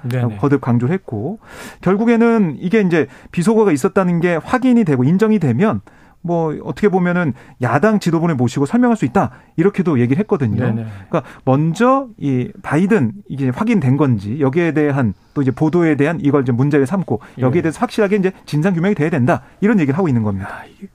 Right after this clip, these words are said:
Speaker 1: 그래서 다 시각이 달라요. <laughs> 저는 계속 보는 시각이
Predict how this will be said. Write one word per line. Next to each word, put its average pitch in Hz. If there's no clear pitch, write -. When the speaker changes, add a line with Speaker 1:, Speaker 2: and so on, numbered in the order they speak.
Speaker 1:
그래서 160
다 -
시각이 262
달라요. 123
<laughs> -
저는 180
계속 151
보는 165
시각이 156